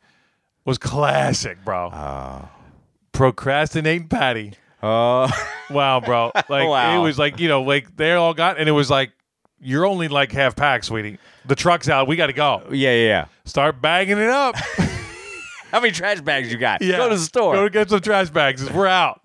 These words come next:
Speaker 2: Oh, my gosh.
Speaker 1: So, it, th-, this was definitely not that.
Speaker 2: Wow.
Speaker 1: Um, so, yeah, I do, I,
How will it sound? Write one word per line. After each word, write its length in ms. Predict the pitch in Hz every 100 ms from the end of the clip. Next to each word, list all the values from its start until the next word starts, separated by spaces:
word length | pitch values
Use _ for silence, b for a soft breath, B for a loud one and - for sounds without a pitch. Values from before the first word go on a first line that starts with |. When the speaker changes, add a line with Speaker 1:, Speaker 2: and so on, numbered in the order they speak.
| -
Speaker 2:
Oh, 180 | 123 117
my 220 | 104 92
gosh. 540 | 90 107 104 92 82
Speaker 1:
So, 460 | - 139 123 117 - - _ -
it, 200 | 135 135 110
th-, 120 | 120 117
this 280 | 147 160
was 220 | 139 127 98 _
definitely 500 | 151 160 135 135 127
not 280 | 117 104 98
that. 240 | 98 - - -
Speaker 2:
Wow. 680 | 92 95 90 87 78 64 b b b _ -
Speaker 1:
Um, 440 | 107 101 101 104
so, 120 | -
yeah, 240 | 131 139 120
I 100 | 117
do, 180 | 127 127
I, 180 | 127